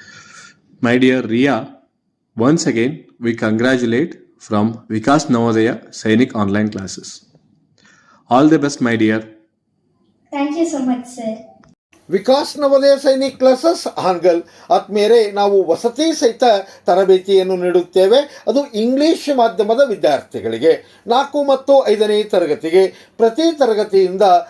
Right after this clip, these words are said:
Speaker 3: ಹತ್ತು ವಿದ್ಯಾರ್ಥಿಗಳನ್ನು ಆಯ್ಕೆ ಮಾಡಿಕೊಳ್ಳುತ್ತೇವೆ. ಆತ್ಮೀಯರೇ, ನಿಮಗೆ ವಸತಿ ಸಹಿತ ತರಬೇತಿ ಬೇಕೇ? ಹಾಗಾದರೆ ಏಪ್ರಿಲ್ ಎರಡನೇ ಅಥವಾ ಮೂರನೇ ಭಾನುವಾರದಂದು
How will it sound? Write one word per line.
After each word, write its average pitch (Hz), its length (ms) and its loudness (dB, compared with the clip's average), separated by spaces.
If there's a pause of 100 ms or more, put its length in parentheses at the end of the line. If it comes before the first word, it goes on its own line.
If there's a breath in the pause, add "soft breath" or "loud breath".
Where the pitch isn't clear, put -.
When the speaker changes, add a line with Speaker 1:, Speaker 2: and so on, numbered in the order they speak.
(200 loud breath)
Speaker 3:
ಹತ್ತು 285 340 -2
ವಿದ್ಯಾರ್ಥಿಗಳನ್ನು 220 960 2
ಆಯ್ಕೆ 208 300 2
ಮಾಡಿಕೊಳ್ಳುತ್ತೇವೆ. 180 1160 0
ಆತ್ಮೀಯರೇ, 302 540 0
ನಿಮಗೆ 285 340 0
ವಸತಿ 254 560 0
ಸಹಿತ 277 220 0
ತರಬೇತಿ 208 540 -2
ಬೇಕೇ? 185 480 2 (220 loud breath)
ಹಾಗಾದರೆ 202 880 2
ಏಪ್ರಿಲ್ 277 460 0
ಎರಡನೇ 254 500 0
ಅಥವಾ 240 460 0
ಮೂರನೇ 233 540 2
ಭಾನುವಾರದಂದು 202 1080 2